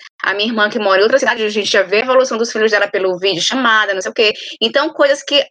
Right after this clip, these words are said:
há nove anos atrás a gente não conseguia ter ideia do que ia acontecer. Então, eu me pergunto, meu Deus, se nessa geração a gente tá vivendo tudo isso,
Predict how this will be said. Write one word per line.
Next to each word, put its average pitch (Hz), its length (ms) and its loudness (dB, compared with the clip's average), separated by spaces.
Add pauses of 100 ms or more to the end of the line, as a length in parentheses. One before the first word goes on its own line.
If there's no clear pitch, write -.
há 214 100 2
nove 269 300 0
anos 285 120 0
atrás 269 300 0
a - 20 2
gente 269 200 -4
não 254 100 -4
conseguia 254 400 -2
ter 269 160 0
ideia 269 480 2
do 294 100 0
que 311 120 -2
ia 285 80 2
acontecer. 269 680 0 (320)
Então, 233 200 0
eu 233 40 -2
me 254 80 -2
pergunto, 240 420 -2
meu 214 120 0
Deus, 254 180 4
se - 60 -8
nessa 254 180 -2
geração 262 480 -2
a 208 60 2
gente 202 160 -4
tá 208 100 -2
vivendo 202 300 -2
tudo 220 200 -2
isso, 254 400 0